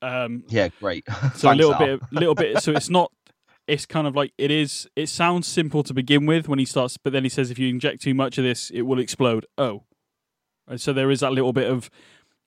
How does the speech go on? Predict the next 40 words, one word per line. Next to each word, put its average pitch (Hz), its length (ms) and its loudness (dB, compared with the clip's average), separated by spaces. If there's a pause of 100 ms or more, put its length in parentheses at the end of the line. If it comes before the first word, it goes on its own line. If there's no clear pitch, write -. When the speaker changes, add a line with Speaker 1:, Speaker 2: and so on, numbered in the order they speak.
(120)
Speaker 2:
danger 131 540 2
already. 131 500 2
There's 120 140 -2
already 156 200 4
the 143 80 2
danger 135 360 2
with 123 200 0
Bob 127 320 2
and 120 260 -4
the 120 80 -2
whole 120 480 0 (100)
car 127 400 0
situation, 120 760 -2 (340)
but 131 120 -10
now 139 160 2
you 135 180 0
could 156 200 2
have 147 140 2
a 127 80 0
car 127 280 2
that - 180 -8
could 147 220 4
explode 123 520 2
if 120 160 -4
not - 460 -4 (240)
treating 135 380 0
this, 127 320 0
um, 120 340 -2 (640)
nitrous 127 320 -4
oxide 123 440 2 (180)
properly 127 420 2
and 120 340 -6
putting 139 220 0
too 139 160 0
much 143 260 2
in, 110 160 -4
basically, 117 420 -6
'cause 110 160 -10
it's 120 120 -10
flammable. 123 460 2